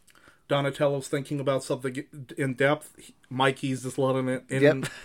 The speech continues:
Speaker 2: <laughs> Just
Speaker 1: Love
Speaker 2: does
Speaker 1: that.
Speaker 2: let ri-, right over his head.
Speaker 1: Thirteen dollars for a pizza?
Speaker 2: Yeah. <laughs> Take me
Speaker 1: Can,
Speaker 2: back.
Speaker 1: can we,
Speaker 2: <laughs>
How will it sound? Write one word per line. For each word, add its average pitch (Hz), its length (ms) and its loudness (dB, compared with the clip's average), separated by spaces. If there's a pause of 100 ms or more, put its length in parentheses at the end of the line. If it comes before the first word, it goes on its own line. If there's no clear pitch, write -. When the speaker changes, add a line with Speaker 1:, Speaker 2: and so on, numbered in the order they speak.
Speaker 2:
<laughs> - 260 -18
Just 135 160 0
Speaker 1:
Love 139 80 4
Speaker 2:
does 143 140 10
Speaker 1:
that. - 80 2
Speaker 2:
let 139 240 10
ri-, 123 260 0
right 135 280 8
over 143 200 8
his 139 140 4
head. 147 240 4 (220)
Speaker 1:
Thirteen 214 420 -2
dollars 196 320 -4
for 143 180 -6
a 117 40 -4
pizza? - 520 -10 (300)
Speaker 2:
Yeah. - 160 0 (420)
<laughs> - 460 -10
Take - 200 -2
me 165 80 6
Speaker 1:
Can, 143 60 2
Speaker 2:
back. 175 300 6
Speaker 1:
can 185 180 2
we, 196 120 2
Speaker 2:
<laughs> 180 180 2